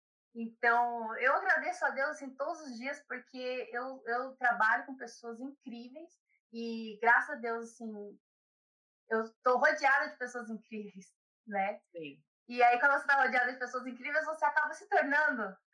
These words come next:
Speaker 1: também, né, um dia.
Speaker 2: Sim,
Speaker 1: Então,
Speaker 2: não. A gente é, nós
Speaker 1: <laughs>
Speaker 2: somos,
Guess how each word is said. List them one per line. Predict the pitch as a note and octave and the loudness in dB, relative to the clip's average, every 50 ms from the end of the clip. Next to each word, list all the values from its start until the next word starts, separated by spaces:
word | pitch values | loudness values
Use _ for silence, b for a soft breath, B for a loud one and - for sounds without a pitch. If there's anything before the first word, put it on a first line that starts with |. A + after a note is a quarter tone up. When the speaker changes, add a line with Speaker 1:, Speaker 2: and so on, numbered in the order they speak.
| _ _ | _ _
Speaker 1:
também, | - A3+ G#3+ G#3 A3 G#3+ G#3 G#3 A3 A3+ A3 | -2 -2 0 0 0 0 0 -4 -8 -8 -6
né, | G#3 A3 A3+ A#3+ A#3+ | -4 -2 -2 0 -2
um | B3 B3+ | -2 -4
dia. | A#3 B3 B3+ A#3 G#3 F#3 F#3+ F#3+ _ _ _ _ _ _ _ | -6 -4 -2 0 0 0 -2 -4 _ _ _ _ _ _ _
Speaker 2:
Sim, | - - G#3 - A3+ - F#3+ G#3+ B3+ | -10 -6 -4 -2 -2 0 -2 -2 -4
Speaker 1:
Então, | B3 A#3+ A3 G#3+ G3+ G#3+ A#3 C#4+ D#4+ | 0 4 6 6 8 8 8 8 6
Speaker 2:
não. | - - - - - - - | 4 -2 -8 -12 -8 0 2
A | F#3 F#3 | 4 6
gente | G#3+ A3+ B3 B3+ - C#4+ C#4 A3+ | 6 4 4 4 2 4 4 4
é, | G#3 G#3+ G3+ - - - - - - - - - | 6 4 4 4 2 -2 0 0 0 2 2 4
nós | - - - | 6 6 4
Speaker 1:
<laughs> | - C#4 | 6 4
Speaker 2:
somos, | B3 B3 B3 B3 B3+ C4 | 4 4 4 4 0 -2